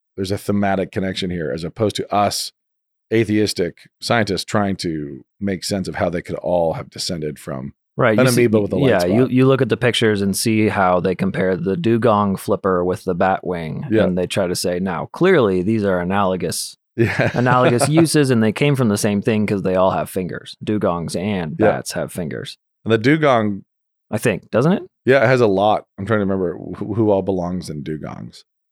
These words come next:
Speaker 2: Yeah.
Speaker 1: There's a big breadth, but they're all kind of, like, niche,
Speaker 2: Yeah.
Speaker 1: weird, weird little
Speaker 2: <laughs>
Speaker 1: niche critters that
Speaker 2: With those little sucky mouth,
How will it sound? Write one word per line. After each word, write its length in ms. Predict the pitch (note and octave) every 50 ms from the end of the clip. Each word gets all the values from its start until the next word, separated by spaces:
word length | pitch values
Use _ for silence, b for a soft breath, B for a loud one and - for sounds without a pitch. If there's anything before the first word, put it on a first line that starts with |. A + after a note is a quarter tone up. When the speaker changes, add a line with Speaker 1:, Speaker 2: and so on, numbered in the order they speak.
| _ _ _ _ _ _
Speaker 2:
Yeah. 300 | F#3+ A2+ A2 G2 F2+ - - _ _ _ _ _ _ _ _ _ _ -
Speaker 1:
There's 140 | G2+ G2 F#2+
a 40 | E2+
big 260 | F#2+ G#2 F2+ F2 -
breadth, 320 | - E2+ C#2+ - - - _
but 100 | - G2
they're 140 | G2 F#2+ F#2+
all 140 | F#2 F#2+ F#2+
kind 180 | - G2+ F2+ F2
of, 240 | D#2 D2 C#2+ - _ _ _ _ _ _ _ _ _ _ _ -
like, 260 | F2+ F2+ D#2+ - _ -
niche, 500 | E2+ F2+ F#2+ F#2 F2 - - - - - _ _ _ _ _
Speaker 2:
Yeah. 120 | - - B2+
Speaker 1:
weird, 200 | A#2+ A#2 A#2 B2+
weird 280 | C#3+ D3 D3 D3+ D3 D3
little 260 | - - - B2+ A#2+
Speaker 2:
<laughs> 20 |
Speaker 1:
niche 360 | B2 C3 B2+ B2 B2 - -
critters 360 | - A#2 G2+ G2+ G2+ G2 F#2 -
that 260 | G2+ G2 F#2 - - _ _ _ _ _ _ _ _
Speaker 2:
With 240 | - B2 B2 A2 -
those 220 | - A#2 A2+ G#2+
little 400 | A2+ A2+ A2+ A2 G#2+ G#2+ G#2 G2
sucky 400 | - - - A2+ G2+ - G#2 G2
mouth, 340 | F2+ F#2+ F#2 F#2 F2 F2 -